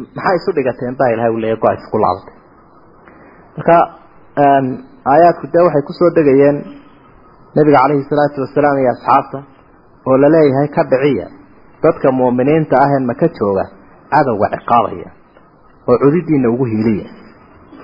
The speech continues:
Laakiin maantana, dee, tii way taallaa un. Oo dadkii muslimiinta ahaa sida loo laynayo, ee loo istidcaafsanayo, dee waa mid iska macruuf. Waxyaabaha si aad u la yaabka badan waxaa ka mid ah,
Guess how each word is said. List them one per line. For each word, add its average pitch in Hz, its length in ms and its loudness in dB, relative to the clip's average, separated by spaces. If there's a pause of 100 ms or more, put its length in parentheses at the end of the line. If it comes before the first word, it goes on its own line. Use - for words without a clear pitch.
(640)
Laakiin 185 400 2
maantana, 170 500 0 (800)
dee, 139 260 4 (240)
tii - 160 -2
way 190 180 4
taallaa 107 440 0
un. 101 180 -12 (440)
Oo 113 100 -6
dadkii 180 300 0
muslimiinta 170 520 0
ahaa 151 180 4
sida 170 260 0
loo 156 260 4
laynayo, 131 400 -2
ee 123 120 -4
loo 170 180 4
istidcaafsanayo, 127 1080 -2 (520)
dee 135 80 -4
waa 185 140 4
mid 190 120 0
iska 170 260 -2
macruuf. 131 380 0 (840)
Waxyaabaha 170 320 2
si 190 140 0
aad 190 180 4
u 190 40 2
la 175 100 4
yaabka 170 340 2
badan 151 240 -2
waxaa 165 220 -2
ka 190 100 2
mid 175 160 0
ah, - 100 -6